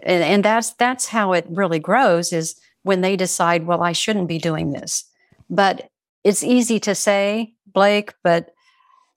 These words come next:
partners cling to things. And my story is about, you know, I was always looking for,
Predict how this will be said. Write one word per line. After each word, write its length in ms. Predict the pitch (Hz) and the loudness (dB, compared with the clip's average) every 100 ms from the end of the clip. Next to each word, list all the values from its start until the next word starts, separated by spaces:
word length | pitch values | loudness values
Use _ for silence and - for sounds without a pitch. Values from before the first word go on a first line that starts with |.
| _ _ | _ _
partners 540 | - 220 247 240 202 - | -4 0 2 2 0 -4
cling 360 | - 196 185 | -4 -2 0
to 60 | 165 | -2
things. 600 | 165 165 170 160 - - _ _ _ _ _ _ _ - | -4 -8 -8 -6 -6 -8 _ _ _ _ _ _ _ -2
And 220 | 202 196 | 0 2
my 420 | 202 202 202 202 - 170 | 2 2 2 -2 -4 -4
story 540 | - 190 175 170 170 | -2 0 2 2 0
is 140 | 165 | -2
about, 380 | 175 165 165 - | -2 0 0 0
you 80 | 175 | -2
know, 80 | 175 | -2
I 80 | 170 | -2
was 160 | 170 | -2
always 260 | 180 185 180 | 0 0 -2
looking 260 | 175 180 170 | -4 -4 -4
for, 260 | 175 170 | -2 -4